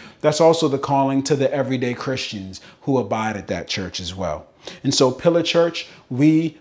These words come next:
will contend. We will contend for our faith. We will contend for the faith because there is a threat to truth.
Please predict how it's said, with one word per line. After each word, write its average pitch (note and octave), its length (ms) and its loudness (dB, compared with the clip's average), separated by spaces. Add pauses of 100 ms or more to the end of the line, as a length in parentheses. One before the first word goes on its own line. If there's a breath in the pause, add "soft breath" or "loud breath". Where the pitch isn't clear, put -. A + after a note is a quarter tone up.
will A#2+ 460 -4 (180)
contend. F#2+ 560 -10 (1000)
We D3+ 140 10
will D#3+ 140 8
contend D#3+ 640 6
for - 140 4
our C3+ 160 8
faith. - 460 2 (240 loud breath)
We C#3 100 10
will D3 120 8
contend D3+ 480 6
for D#3 100 4
the E3 160 8
faith G2 400 -2 (540 loud breath)
because D3 300 8
there D#3 180 12
is C#3+ 80 10
a C3+ 80 6
threat D#3 320 8
to D3 120 -2
truth. - 500 0